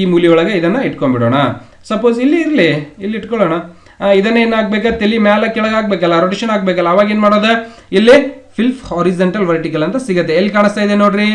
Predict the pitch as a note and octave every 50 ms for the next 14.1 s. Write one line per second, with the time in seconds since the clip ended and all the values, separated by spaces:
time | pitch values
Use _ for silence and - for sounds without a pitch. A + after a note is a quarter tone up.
0 | G#3 G3+ F#3 F3+ F#3+ F#3+ G3+ G3+ G3+ G3+ G3 F#3+ G3+ G3+ G3 G3 G3+ G#3+ - -
1 | A3+ A3 A3 - G3 F#3 F#3+ F#3 F#3 G3 F#3+ E3+ G3 F#3 F3 E3 F#3 G3+ G#3 F#3+
2 | G3 F#3+ G3+ C#4 D4+ D4 D4 - - - - - F3+ G3 G#3 G#3 G#3 A#3+ A#3 G#3+
3 | F#3+ F#3+ G3 G3 A3 A3 A3 A3 A3 F#3+ G#3 E3+ C#3 - - - - _ _ _
4 | _ - _ D#3+ E3 F3 F3 F#3+ G3 G3 G3 - G3+ G3 G3 G3+ G3+ G3 G3 F#3+
5 | - G3+ G3 F#3+ A3+ D4 D#4+ D#4+ - - - - - D#3 D#3 E3+ F3 G#3+ A#3 F3
6 | C#3 B2 D3+ D3+ C#3 B2+ A#2+ A#2 A#2+ A#2 - A#2 A2+ A#2 - - - - - A3+
7 | C#4+ D4 C#4+ D4 C#4 C4+ C4 C4 B3+ B3 B3 A#3+ B3+ C4 C#4+ D4 C#4+ - - -
8 | F3+ F#3+ A3+ A3+ A#3 A3 G3 G3 A3 G#3+ G#3 G#3 F#3+ A#3 A3+ A3+ A3+ G#3 - -
9 | G#3+ A3+ A3+ A#3+ A3+ A3+ A3 A3 G3+ G3 G3 G3+ G3+ F3+ E3+ E3+ G3 G3 G3 G3
10 | G3 F#3+ F3 D#3+ E3+ F#3 F3 F3 E3 E3 E3 E3 F3+ F#3+ G3+ A3 G#3 F3 E3+ E3
11 | E3+ E3+ E3+ E3 E3 D#3+ E3+ E3+ E3+ E3 D#3 D3+ D#3 F#3+ F#3 F3+ E3+ F3 G#3 A#3
12 | A#3 A#3+ - - - - - D#3+ F3 F3+ G#3 B3+ C#4+ C#4+ - - - - C#3+ D3+
13 | D#3 D#3 E3 A3 A#3+ - D3 D3+ C#3 C3 C#3 C3 A#2+ A#2+ B2 A#2 C3 B2 B2 C#3+
14 | C#3